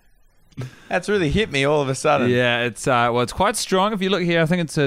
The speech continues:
Speaker 2: it's a four point two percenter. So that
Speaker 1: Oh,
Speaker 2: is,
Speaker 1: yeah, that's
Speaker 2: that's gonna really kick you in the, kick you in the guts, especially when you've been a bit ill and you haven't been eating a lot lately. Obviously, all of your
Speaker 1: Oh,
Speaker 2: apples
Speaker 1: yeah, I suppose I'm f-,
Speaker 2: were consi-, you're quite
Speaker 1: quite
Speaker 2: light.
Speaker 1: faint now.
Speaker 2: Yeah,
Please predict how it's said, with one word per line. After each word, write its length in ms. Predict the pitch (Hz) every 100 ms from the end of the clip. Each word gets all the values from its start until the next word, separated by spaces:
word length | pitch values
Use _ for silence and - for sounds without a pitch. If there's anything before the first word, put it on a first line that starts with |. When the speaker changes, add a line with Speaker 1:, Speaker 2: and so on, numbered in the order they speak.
| -
Speaker 2:
it's 140 | 117
a 80 | 127
four 380 | - - 190 196
point 420 | - 185 175 - -
two 400 | - 170 165 143
percenter. 720 | - 139 - 160 135 110 80
So 180 | 104 123
that 200 | 131 131
Speaker 1:
Oh, 20 |
Speaker 2:
is, 140 | 131
Speaker 1:
yeah, 240 | 269 269 247
that's 380 | 147 - - -
Speaker 2:
that's 200 | 127 -
gonna 340 | 147 131 123 - - _ _
really 240 | - 147 139
kick 280 | - 151 -
you 80 |
in 100 | 139
the, 200 | 127 120 -
kick 220 | 165 151
you 60 |
in 80 | 143
the 80 | 120
guts, 260 | 127 120 120
especially 380 | - 156 147
when 100 | 147
you've 180 | 139 120 -
been 120 | 139 135
a 40 |
bit 140 | 147 156
ill 140 | 156
and 100 | 151
you 60 | 143
haven't 140 | 175
been 100 | 170
eating 200 | 156 165
a 40 | 147
lot 160 | 135
lately. 260 | 139 139 139
Obviously, 360 | 135 127 135 131
all 120 | 131
of 80 | 120
your 120 | 123
Speaker 1:
Oh, 40 | 135
Speaker 2:
apples 260 | 143 135
Speaker 1:
yeah, 180 | 185 170
I 40 |
suppose 340 | 135 - 165 131
I'm 80 | 117
f-, 240 | - -
Speaker 2:
were 160 | 135 135
consi-, 320 | 131 127 -
you're 240 | 120 123
quite 280 | - 165 131
Speaker 1:
quite 140 | 247 -
Speaker 2:
light. 80 | -
Speaker 1:
faint 320 | 190 156 95
now. 240 | 104 95
Speaker 2:
Yeah, 400 | 139 147 120 98